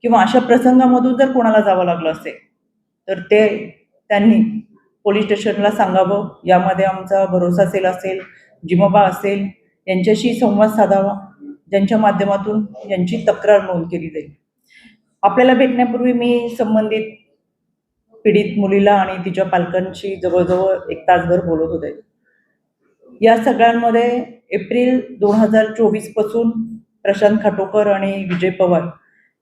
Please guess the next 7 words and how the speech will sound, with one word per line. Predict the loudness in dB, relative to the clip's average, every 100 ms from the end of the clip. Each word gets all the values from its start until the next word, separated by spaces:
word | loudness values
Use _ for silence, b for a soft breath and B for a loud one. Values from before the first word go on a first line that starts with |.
| -2
हा | 2 4 2 -2 0
या | 0
विद्यार्थिनीचं | 0 -2 -2 -2 -4 -2 -2 -2 -4
लैंगिक | -2 -2 -4
शोषण | -6 -8 -8
करत | -6 -6 -6
होता. | -10